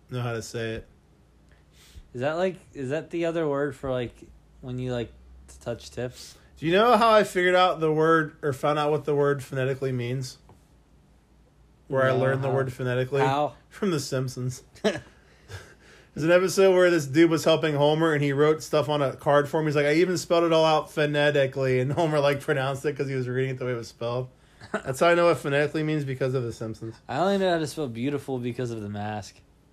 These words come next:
Speaker 1: Really?
Speaker 2: B E A U T, full.
Speaker 1: I don't even remember it from that movie. I don't remember that part.
Speaker 2: Yeah.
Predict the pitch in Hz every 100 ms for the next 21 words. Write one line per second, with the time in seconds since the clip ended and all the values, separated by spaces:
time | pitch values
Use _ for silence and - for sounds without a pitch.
0 | _ _ - - _ - - - - -
1 | - - 117 127 165 170 117 131 180 190
2 | 156 180 170 147 156 143 123 120 180 190
3 | - 175 175 165 123 110 98 _ _ _
4 | _ _ 156 196 170 170 208 151 127 123
5 | 117 117 117 123 160 165 160 123 113 -
6 | 117 117 - _ _ _ _ _ _ _
7 | _ _ _ _ - - - _ - -